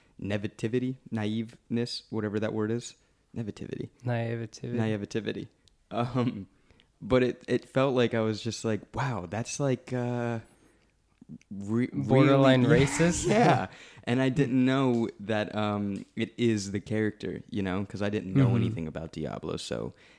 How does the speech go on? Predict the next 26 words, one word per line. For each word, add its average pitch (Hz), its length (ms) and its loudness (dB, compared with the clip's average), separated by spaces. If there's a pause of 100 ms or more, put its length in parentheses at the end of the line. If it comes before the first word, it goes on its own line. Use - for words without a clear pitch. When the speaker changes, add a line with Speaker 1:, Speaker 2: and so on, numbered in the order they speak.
(180)
Speaker 1:
it's - 180 -6
'cause 127 220 0
he 156 120 0
was, 151 160 2
like, 143 140 0
saying 131 280 0
things 120 360 -2
like, 110 260 -4
uh, 117 420 -2
you 123 140 -2
know, 113 200 0
like, 113 300 -2
"Homie, 135 460 2
essay, 104 460 0
gangbangers," 98 720 -2
and 90 80 -14
stuff - 240 -10
like 87 160 -6
that. 95 120 -4
And - 100 -8
I 101 40 -4
was 117 200 -4
just - 220 -8
like, 107 220 -4 (500)
"Dang, 131 440 0
did 113 160 -4